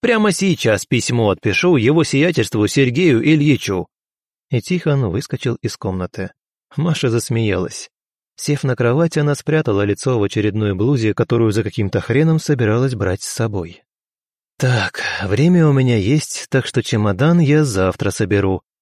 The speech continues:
пробормотав на ходу, я выскочил из комнаты, чтобы помешать Тихону наделать глупостей. "Интересно, а ему я что могу пообещать привезти?"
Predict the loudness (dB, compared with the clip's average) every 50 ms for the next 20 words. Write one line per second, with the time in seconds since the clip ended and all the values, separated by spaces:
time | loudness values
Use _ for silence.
0 | _ _ _ _ -2 0 0 2 2 2 2 2 2 0 0 0 0 0 0 0
1 | 0 0 0 2 2 2 2 2 2 2 2 2 2 0 0 -2 -4 -4 -2 -2
2 | -2 0 -2 -4 -4 -4 -4 -2 -2 0 -2 -2 -2 -2 -2 -2 -4 -6 _ _
3 | _ _ -18 -6 -2 0 0 2 2 2 2 2 2 2 0 0 -2 -2 -2 -2
4 | -2 -2 -2 0 0 0 0 0 -2 -2 -2 0 0 0 0 0 0 -2 -2 -2
5 | -2 -2 -4 -6 -6 -6 -8 -8 -8 -10 _ _ _ _ _ _ _ _ -4 0
6 | 0 0 0 2 2 2 4 4 2 0 0 -2 -2 -2 0 2 2 4 4 4
7 | 4 4 4 4 4 2 2 0 0 0 0 -2 -2 -2 0 2 2 2 0 0
8 | 0 0 0 2 2 2 2 2 0 -2 -2 -2 -4 -4 -2 -2 -2 -2 -2 -2
9 | -4 -4 -6 -6 -6 -6 -8